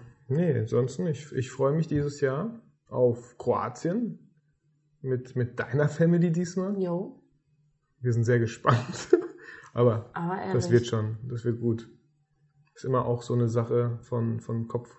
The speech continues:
Speaker 1: vom Ko-, ja, ist eine Kopfsache einfach. Wenn man, wenn man denkt, es wird stressig, wird's auch stressig. Wenn man denkt, es wird cool,
Speaker 2: Dann wird's
Speaker 1: wird's auch,
Speaker 2: eigentlich nicht cool.
Speaker 1: dann wird's so, dann wird's
Speaker 2: Wenn man
Speaker 1: mega stressig.
Speaker 2: <laughs>
Speaker 1: Das ist richtig Katastrophe, ey.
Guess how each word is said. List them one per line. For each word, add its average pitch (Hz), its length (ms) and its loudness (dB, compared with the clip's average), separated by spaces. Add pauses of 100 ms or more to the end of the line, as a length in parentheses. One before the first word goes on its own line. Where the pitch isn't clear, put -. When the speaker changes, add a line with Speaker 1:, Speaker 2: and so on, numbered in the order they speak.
(200)
Speaker 1:
vom 120 140 -6
Ko-, - 180 -10
ja, 131 120 4
ist - 160 -2
eine 160 80 -2
Kopfsache 110 420 -2
einfach. 117 320 -6
Wenn 123 120 -2
man, 120 220 0
wenn 127 100 4
man 131 140 2
denkt, 156 160 4
es 151 120 0
wird 151 100 2
stressig, 147 340 2
wird's 147 200 2
auch 175 100 0
stressig. 170 340 -6
Wenn 127 80 0
man 123 120 2
denkt, 120 160 0
es 117 60 -6
wird - 220 -8
cool, 240 280 0 (560)
Speaker 2:
Dann 220 160 -4
wird's 175 200 0
Speaker 1:
wird's - 40 0
auch, 160 100 2
Speaker 2:
eigentlich 247 300 -4
nicht 202 360 0
cool. 185 80 -2
Speaker 1:
dann 127 140 6
wird's 131 160 6
so, 127 140 0
dann 120 240 6
wird's 117 120 4
Speaker 2:
Wenn 208 140 8
man 127 80 8
Speaker 1:
mega 139 320 10
stressig. 165 680 8
Speaker 2:
<laughs> - 40 6 (840)
Speaker 1:
Das 147 160 12
ist 139 40 6
richtig 143 200 6 (140)
Katastrophe, 123 680 4
ey. 113 80 -6